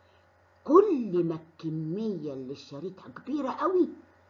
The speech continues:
يعني أنا بادية من الصفر، لو ال-، خدت كل المحور الأفقي للآخر واشتريت كل هذه الكمية، نجد على المحور الرأسي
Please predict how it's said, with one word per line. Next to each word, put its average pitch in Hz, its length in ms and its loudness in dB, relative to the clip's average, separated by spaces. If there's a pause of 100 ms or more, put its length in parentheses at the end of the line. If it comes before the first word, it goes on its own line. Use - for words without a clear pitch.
(160)
يعني 135 260 -6
أنا 175 100 4
بادية 208 240 4
من 214 100 4
الصفر، - 440 4 (680)
لو 185 360 2
ال-، 170 180 2
خدت - 460 -4 (100)
كل 294 320 2
المحور 214 580 -2
الأفقي 208 520 -8
للآخر 226 680 -2 (400)
واشتريت 254 460 -4 (140)
كل 359 420 2
هذه 247 520 0
الكمية، 269 640 -4 (760)
نجد 202 460 -4 (720)
على 143 240 -8
المحور 151 560 -8
الرأسي 170 760 -8